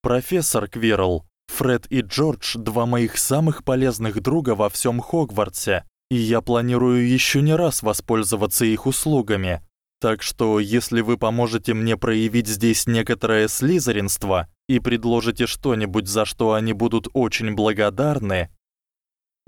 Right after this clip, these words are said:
Гарри умолк, позволяя профессору самому додумать фразу.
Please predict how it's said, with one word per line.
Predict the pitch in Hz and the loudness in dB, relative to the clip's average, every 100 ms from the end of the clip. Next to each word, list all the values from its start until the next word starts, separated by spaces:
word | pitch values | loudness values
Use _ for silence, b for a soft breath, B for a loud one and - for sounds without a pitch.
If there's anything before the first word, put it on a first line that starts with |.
| 107 | -4
Гарри | 107 104 101 | 0 2 2
умолк, | 98 95 101 143 139 - - | 2 2 2 0 -2 -6 -6
позволяя | 117 101 104 107 104 101 95 | -4 -2 0 0 2 2 2
профессору | 104 98 - 101 - 110 110 | 0 -2 -2 -2 0 -2 -2
самому | - 117 127 139 135 95 | -2 -2 0 2 2 2
додумать | 95 92 98 95 90 | 0 0 0 -2 -4
фразу. | - 120 104 85 90 - | -4 -2 0 -2 -2 -4